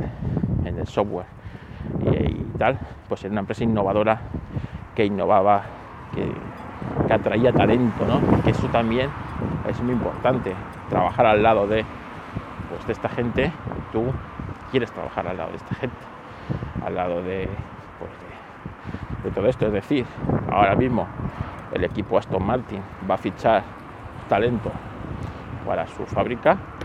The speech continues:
y es un equipo que ahora mismo todo el mundo quiere trabajar ahí, quiere trabajar ahí porque, hostias, están ahí en un coche con mucho potencial, puntero, que,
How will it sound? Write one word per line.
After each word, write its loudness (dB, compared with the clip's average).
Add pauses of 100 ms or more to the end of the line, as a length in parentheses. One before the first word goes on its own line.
y 0
es -4
un -2
equipo -4
que 0
ahora 0
mismo 0
todo -2
el -4
mundo 2 (640)
quiere 2
trabajar -4
ahí, -6 (240)
quiere -6
trabajar -4
ahí 2
porque, -2 (260)
hostias, -8 (800)
están -2
ahí -2 (380)
en -6
un -2
coche 0 (960)
con 6
mucho 4
potencial, 4
puntero, 4 (480)
que, -4